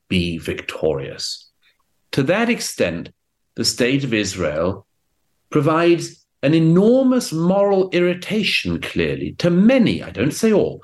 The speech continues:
but many Muslims in the West as well as in the rest of the world.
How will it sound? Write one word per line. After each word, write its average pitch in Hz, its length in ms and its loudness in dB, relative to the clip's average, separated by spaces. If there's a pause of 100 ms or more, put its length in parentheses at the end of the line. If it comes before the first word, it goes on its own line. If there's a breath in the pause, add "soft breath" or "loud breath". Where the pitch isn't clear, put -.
(240 soft breath)
but - 160 -8
many 190 480 6
Muslims 190 720 -2 (420)
in 120 140 6
the 110 80 4
West 139 680 -4
as 120 160 -4
well 117 220 2
as - 320 -4 (140)
in 107 180 0
the 104 80 -2
rest 95 380 -4
of 76 100 -10
the 85 60 -8
world. 73 320 -8